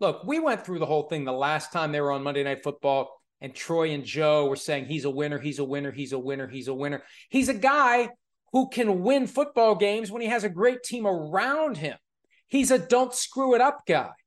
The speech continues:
And what did he do with the forty-niners? He screwed it up. He got injured week three of the twenty eighteen season by trying to drop his shoulder at the sideline at Arrowhead Stadium and tearing his A C L. He screwed it up in twenty nineteen in the divisional round. Scared the hell out of Kyle Shanahan, turned him into Bob Griese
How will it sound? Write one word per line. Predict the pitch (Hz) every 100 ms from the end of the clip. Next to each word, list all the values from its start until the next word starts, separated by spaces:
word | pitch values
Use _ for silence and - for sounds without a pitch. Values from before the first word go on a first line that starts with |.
| _ _ _ 190
And | 202
what | 240 262
did | 247
he | 233
do | 226 247
with | 226 220 -
the | 214 220 -
forty-niners? | 214 220 233 247 269 165 -
He | 202
screwed | - - 147 208
it | 254
up. | 277 - - - _ _
He | -
got | 165 180
injured | 185 220 220 190
week | 208 -
three | 220
of | 208
the |
twenty | 202 220 220
eighteen | 220 220 226 196
season | - 254 233 156
by | 143 160
trying | 196 185
to |
drop | 160 190 202
his | 196
shoulder | - 220 208
at | 196
the |
sideline | - 220 220 240 170 185
at | 185
Arrowhead | 208 196 190
Stadium | - 233 220
and | 190
tearing | 190 208
his | 196
A | 220
C | 202 233 233
L. | 233 151 - - - _
He | 165
screwed | 160 208 233
it | 247
up | 247
in | 240
twenty | - 240 240
nineteen | 214 247 247 208 160 107 _
in | 180
the | 214
divisional | 220 262 226 240
round. | 190 139 - _ _ _ -
Scared | - 247 262
the | 226
hell | 208 233
out | 226 214
of |
Kyle | 220 220 226
Shanahan, | - 233 240 190 135
turned | - 240
him | 233
into | 214
Bob | 220 233 175
Griese | 196 247 - 185